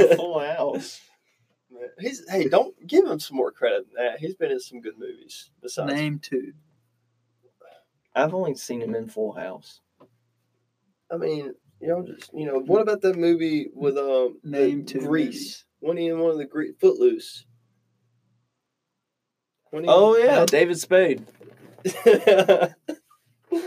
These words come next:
Speaker 2: No, I'm telling you, man, John Stamos has been in, like, one of those movies where he played, uh, uh, no, I'm thinking of John Travolta.
Speaker 3: Yeah.
Speaker 2: It's a different John. They almost look like they could be brothers, though.
Speaker 3: Not
Speaker 2: If
Speaker 3: even
Speaker 2: you
Speaker 3: close.
Speaker 1: Mm.
Speaker 2: Look it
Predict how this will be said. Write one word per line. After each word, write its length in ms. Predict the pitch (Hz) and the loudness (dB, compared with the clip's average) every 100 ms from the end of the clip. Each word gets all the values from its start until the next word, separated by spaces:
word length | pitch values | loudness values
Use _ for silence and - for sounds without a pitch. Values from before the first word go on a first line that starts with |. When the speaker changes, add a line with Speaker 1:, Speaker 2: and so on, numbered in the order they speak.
| 370 - _ | -10 -16 _
Speaker 2:
No, 160 | 190 233 | -4 0
I'm 120 | 185 | 0
telling 360 | 165 196 214 202 | -2 -2 2 4
you, 100 | 165 | 2
man, 220 | 147 151 | -2 -6
John 180 | 156 175 | -6 -8
Stamos 480 | 175 180 202 185 160 | -6 -2 0 0 -2
has 100 | 151 | -6
been 160 | 156 156 | -6 -6
in, 120 | 143 | -6
like, 200 | 139 131 | -10 -10
one 160 | 151 143 | -8 -6
of 80 | |
those 260 | 143 165 165 | 0 0 0
movies 360 | 139 120 120 - | -2 -4 -6 -8
where 100 | 131 | -6
he 120 | 135 | -6
played, 280 | 131 139 131 | -6 -4 -4
uh, 200 | 120 120 - 170 | -4 -10 -12 -12
uh, 100 | 165 - _ _ _ _ _ - | -14 -16 _ _ _ _ _ -4
no, 140 | 151 | 0
I'm 180 | 151 143 | 2 2
thinking 240 | 143 123 | 0 0
of 60 | 120 | 0
John 240 | 113 113 | -2 -6
Travolta. 460 | - 113 104 - - - _ - | -8 -8 -6 -6 -14 -18 _ -16
Speaker 3:
Yeah. 220 | - - _ _ _ _ | -16 -18 _ _ _ _
Speaker 2:
It's 80 | - | -20
a 60 | - | -16
different 280 | - - | -16 -14
John. 280 | - 76 - _ _ _ _ _ - - 151 | -14 -14 -16 _ _ _ _ _ -20 -8 2
They 140 | 160 | 2
almost 500 | - 170 208 160 - | 6 6 8 4 4
look 140 | 131 135 | -6 -6
like 140 | 131 | -6
they 100 | 131 | -8
could 140 | 123 | -10
be 80 | 110 | -14
brothers, 400 | 107 107 95 - | -10 -8 -8 -14
though. 200 | - - - _ 175 | -18 -20 -20 _ -18
Speaker 3:
Not 220 | 143 131 | -14 -10
Speaker 2:
If 60 | |
Speaker 3:
even 60 | 127 | -10
Speaker 2:
you 40 | - | -10
Speaker 3:
close. 260 | - 156 | -12 -10
Speaker 1:
Mm. 420 | 240 302 320 277 277 | -8 -10 -8 -2 2
Speaker 2:
Look 200 | 415 | 4
it 80 | 427 | 4